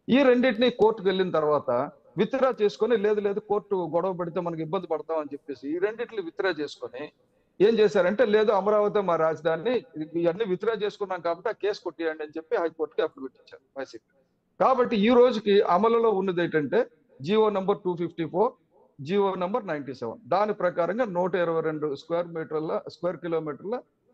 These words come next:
ఆ అమరావతి ప్రాంతాన్ని క్యాపిటల్ ఏరియా నిర్ణయించింది మన రాజధాని, రాష్ట్రం. దీన్ని మార్చే హక్కు జగన్మోహన్ రెడ్డి గారికి కానీ, చంద్రబాబు నాయుడుకి కానీ, లేకపోతే పవన్ కళ్యాణ్ గారికి కానీ ఎవ్వరికీ లేదండి. ఎందుకు లేదంటే ఇది ఒక్కసారి ఏకగ్రీవంగా నిర్ణయించింది.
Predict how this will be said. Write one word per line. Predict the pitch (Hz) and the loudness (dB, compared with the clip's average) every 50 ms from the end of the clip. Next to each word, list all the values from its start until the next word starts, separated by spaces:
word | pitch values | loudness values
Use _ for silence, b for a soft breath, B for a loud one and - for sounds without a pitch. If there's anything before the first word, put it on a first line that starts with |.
| _ - | _ -4
ఆ | 151 160 160 151 156 | -2 -2 0 0 -2
అమరావతి | 160 165 196 202 196 190 180 175 - 170 | -2 -2 0 0 0 0 0 -2 -4 -6
ప్రాంతాన్ని | 135 - 151 151 156 147 151 160 165 196 208 180 165 156 | -6 -4 -4 -4 -4 -4 -4 -4 -4 -4 -4 -6 -6 -6
క్యాపిటల్ | 135 - 156 156 165 156 - 165 165 | -6 -4 -4 -6 -6 -6 -6 -4 -2
ఏరియా | 165 160 160 160 | -2 -2 -2 -4
నిర్ణయించింది | 151 143 147 151 160 160 160 151 - 202 208 240 233 - - | -4 -4 -6 -8 -8 -10 -10 -10 -10 -8 -4 -4 -4 -4 -4
మన | 170 170 175 180 | -4 -4 -2 -4
రాజధాని, | 147 120 123 120 _ - 123 117 - _ - | -4 -6 -10 -10 _ -12 -14 -14 -12 _ -6
రాష్ట్రం. | 131 135 - - 131 123 - _ _ _ _ _ _ _ _ - 139 | -6 -6 -6 -8 -12 -12 -12 _ _ _ _ _ _ _ _ -6 -2
దీన్ని | 139 254 285 294 269 240 | 0 2 4 4 4 4
మార్చే | 202 196 202 233 262 - 262 240 | 4 2 2 2 0 0 0 0
హక్కు | 196 170 156 - - 156 139 135 131 - _ _ _ - | 0 0 -2 -4 -4 -2 -2 -2 -4 -6 _ _ _ -8
జగన్మోహన్ | - 110 151 147 170 180 175 175 170 175 165 156 | -2 -2 0 0 0 0 0 2 2 2 2 0
రెడ్డి | 160 156 147 151 | -2 -2 -2 0
గారికి | 156 151 147 143 135 | 0 0 0 0 -2
కానీ, | 151 - 214 202 160 - _ _ _ _ _ - 147 | -2 -2 -2 -4 -8 -10 _ _ _ _ _ -6 -4
చంద్రబాబు | 143 147 160 165 156 156 156 156 | -4 -2 -2 0 0 0 0 0
నాయుడుకి | 160 156 147 156 151 139 | -2 -4 -4 -4 -4 -4
కానీ, | 160 180 208 202 | -4 -4 -4 -6
లేకపోతే | 156 110 127 147 135 143 | -6 -6 -6 -6 -6 -6
పవన్ | 151 - 135 147 156 156 | -6 -4 -4 -4 -4 -4
కళ్యాణ్ | 139 165 156 156 156 156 | -4 -4 -4 -4 -4 -4
గారికి | 151 156 151 147 139 | -4 -4 -4 -4 -6
కానీ | - - 107 - - 139 147 | -8 -8 -8 -10 -14 -8 -6
ఎవ్వరికీ | 170 175 170 165 175 175 - - 427 | -6 -6 -6 -4 -6 -6 -4 -4 -2
లేదండి. | 151 139 139 135 127 120 - - | -2 0 -2 -2 -4 -6 -8 -8
ఎందుకు | - - - - - | -8 -8 -8 -6 -2
లేదంటే | - 196 180 151 - - - - 226 - - _ _ _ _ - | -2 -2 -2 -2 -6 -6 -2 0 0 0 -2 _ _ _ _ -12
ఇది | - 233 233 | -6 -2 -2
ఒక్కసారి | 233 220 - 208 196 - - 254 254 220 | -2 0 0 -2 0 0 0 2 2 2
ఏకగ్రీవంగా | 175 190 208 - 226 - - 202 196 196 196 196 196 - | 0 -2 -2 -4 -8 -6 -4 -4 -4 -4 -4 -4 -6 -6
నిర్ణయించింది. | 180 165 151 151 151 147 131 - - - _ | -4 -6 -6 -6 -8 -10 -12 -14 -20 -20 _